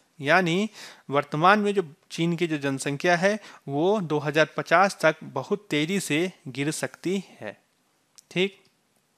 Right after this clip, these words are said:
अब इसके प्रभाव क्या-क्या होंगे? तो भाई, सबसे बेहतर प्रभाव तो, सबसे बड़ा प्रभाव तो यही होगा कि दो हज़ार पचास तक अगर लगभग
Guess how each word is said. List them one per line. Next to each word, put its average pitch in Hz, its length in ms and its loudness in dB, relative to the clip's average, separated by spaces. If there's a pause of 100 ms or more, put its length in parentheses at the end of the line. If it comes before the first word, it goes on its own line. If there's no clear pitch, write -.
(840)
अब 165 120 6
इसके 185 220 0
प्रभाव 143 520 4
क्या-क्या 185 380 2
होंगे? 196 360 2 (260)
तो 175 80 -6
भाई, 165 200 6
सबसे 175 320 -2
बेहतर 156 380 0
प्रभाव 156 440 4
तो, 180 160 -4
सबसे - 380 -6
बड़ा 151 220 2
प्रभाव 151 360 0
तो 151 120 -8
यही 135 200 -2
होगा 170 360 0 (340)
कि 180 60 -10
दो 156 180 -2
हज़ार 156 320 2 (100)
पचास 151 520 6
तक 190 160 4 (200)
अगर 170 320 0 (340)
लगभग 135 420 0